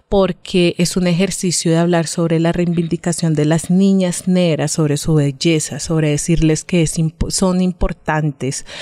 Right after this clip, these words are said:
que es necesario hablar de ellas en una ciudad como Bogotá y en un país como Colombia.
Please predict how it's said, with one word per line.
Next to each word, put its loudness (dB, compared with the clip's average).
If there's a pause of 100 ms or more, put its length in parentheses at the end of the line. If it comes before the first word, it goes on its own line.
(340)
que 2
es -2 (400)
necesario 0
hablar 2
de 2
ellas -2
en 2
una 0
ciudad 0
como 0
Bogotá 0
y -2
en 2
un 2
país -6
como -4
Colombia. -2